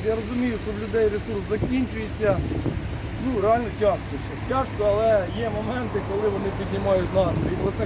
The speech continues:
хочеться кричати. Коли Мавіка подарили, на нього збирали, фу, потім автомобіль ще один подарили.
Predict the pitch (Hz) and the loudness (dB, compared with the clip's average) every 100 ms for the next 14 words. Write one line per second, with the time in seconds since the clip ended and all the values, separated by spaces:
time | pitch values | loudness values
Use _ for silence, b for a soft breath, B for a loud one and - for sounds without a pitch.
0 | - 202 - - 370 - 466 247 208 - | -2 -2 0 0 0 -2 -4 -2 -2 -4
1 | - - - - - - 202 202 233 220 | -8 -8 -8 -8 -6 -4 -2 2 4 4
2 | 208 202 202 202 214 226 208 202 202 202 | 2 0 0 2 4 4 2 0 -2 -2
3 | 185 - 202 202 185 170 - 220 196 - | -4 -2 2 2 2 -2 -4 -4 -4 -6
4 | - - - 214 202 - 226 233 247 190 | -8 -8 -4 -2 -2 -2 -2 -2 -4 -2
5 | 226 202 214 202 202 208 202 196 | -2 -2 -2 -2 0 2 2 2